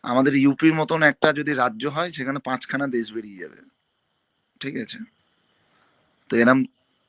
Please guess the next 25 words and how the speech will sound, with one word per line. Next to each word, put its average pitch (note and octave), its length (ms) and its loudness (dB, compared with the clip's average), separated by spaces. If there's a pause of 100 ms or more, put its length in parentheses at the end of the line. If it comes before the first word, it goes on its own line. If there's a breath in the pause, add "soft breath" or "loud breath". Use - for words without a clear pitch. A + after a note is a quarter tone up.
(140)
আটষট্টিটা D3 720 -2
ডিস্ট্রিক্ট, B2 540 -4 (840 soft breath)
আঠেরো B2+ 360 0
কোটি C3 260 2
মানুষ। A#2 540 -4 (640 soft breath)
এবার C#3+ 220 6 (240)
সত্যি B2+ 320 -8
কথা E3 180 -4
বলতে D#3 280 -6
কি, E3 100 -4
বাংলাদেশের C#3 680 -4 (720)
প্রত্যেকটা F3+ 520 -2
মানুষ, E3 540 -2 (680 soft breath)
যারা C3 280 4
রিয়েল D3 440 4
একদম B2 260 -6
সত্যিকারের D3 540 -6
মানুষ, C#3 340 -8
তারা B2+ 220 -6
জানে A#2+ 340 -10 (220)
যে A2 160 -12
ভারতের A2+ 360 -6
সাথে B2 280 -8
পাঙ্গা A2+ 380 -4
নিলে A#2 300 0